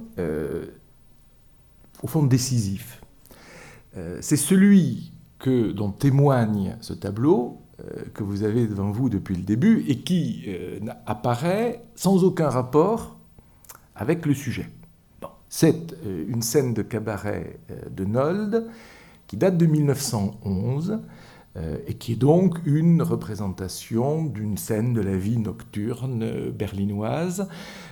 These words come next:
euh, dans une perspective dont vous pouvez juger par vous-même à quel point elle est, euh, satirique, euh,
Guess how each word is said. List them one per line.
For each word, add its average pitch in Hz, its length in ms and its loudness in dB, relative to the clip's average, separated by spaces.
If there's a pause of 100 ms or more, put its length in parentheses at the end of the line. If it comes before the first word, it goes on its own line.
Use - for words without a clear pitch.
(120)
euh, - 120 -6
dans 113 260 6
une 117 480 2
perspective 139 800 -2
dont 95 120 -2
vous 90 60 0
pouvez 107 280 0
juger 98 720 2
par 87 140 -6
vous-même 117 500 2
à - 60 -6
quel 92 200 -8
point 135 280 -4
elle 104 140 -2
est, 117 320 -4
euh, - 280 -6
satirique, 107 960 -4
euh, 64 260 -8